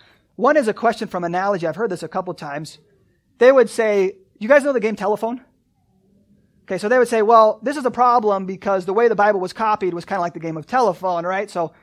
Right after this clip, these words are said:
the game of Telephone, I would speak to Blaze, and then the message, he would speak to Pastor Brandon, and to Sawyer, to Nathan. And by the time it goes all the way through, right, two thousand years later, he's the original guy,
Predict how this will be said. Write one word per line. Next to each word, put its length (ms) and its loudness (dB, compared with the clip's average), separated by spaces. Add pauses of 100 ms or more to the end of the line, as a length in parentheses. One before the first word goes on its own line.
(520)
the 60 -16
game 120 -6
of 80 -2
Telephone, 640 0
I 160 0
would 180 2
speak 340 -10
to 60 -8
Blaze, 680 0 (760)
and 540 -4
then 220 -4
the 80 -8
message, 500 -6
he 60 -10
would 100 -10
speak 200 -18
to 40 -20
Pastor 220 -18
Brandon, 420 -6
and 140 -14
to 80 -18
Sawyer, 320 -6
to 80 -16
Nathan. 320 -8 (480)
And 100 -2
by 140 4
the 80 2
time 280 0
it 100 -2
goes 180 0
all 320 4
the 100 0
way 200 2
through, 400 2
right, 380 -6
two 140 -10
thousand 320 -2
years 160 -8
later, 360 0
he's 160 -10
the 100 -10
original 300 -4
guy, 360 -2